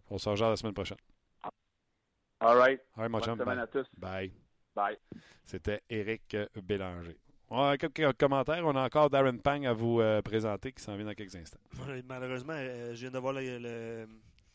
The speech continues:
Speaker 1: Une question pour Éric, puis Éric est
Speaker 3: Ben,
Speaker 1: parti.
Speaker 3: ouais, ben, en fait, ouais, c'est une question. Est-ce qu'Éric portait des cols roulés ? C'est à l'image de Plekanec.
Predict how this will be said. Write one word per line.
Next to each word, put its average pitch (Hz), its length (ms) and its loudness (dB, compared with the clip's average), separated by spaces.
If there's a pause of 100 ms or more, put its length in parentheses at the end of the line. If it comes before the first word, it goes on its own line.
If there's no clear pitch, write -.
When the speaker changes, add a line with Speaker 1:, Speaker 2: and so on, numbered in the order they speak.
(840)
Speaker 1:
Une 104 80 -12
question 113 280 0
pour 110 140 0
Éric, 117 160 -2
puis 107 120 -6
Éric 131 100 0
est 131 80 0
Speaker 3:
Ben, 135 80 0
Speaker 1:
parti. 135 160 -2
Speaker 3:
ouais, 156 320 0
ben, 135 140 -4 (220)
en 127 120 -6
fait, 165 180 -4
ouais, 147 220 0
c'est - 100 -14
une 139 80 -16
question. 156 420 -2 (220)
Est-ce 123 160 -10
qu'Éric 139 380 -4
portait 143 260 -6
des 135 120 -6
cols 127 180 -2
roulés ? 120 320 -6 (280)
C'est 117 200 -16
à - 40 -10
l'image 120 280 -8
de 123 40 -8
Plekanec. 117 380 -10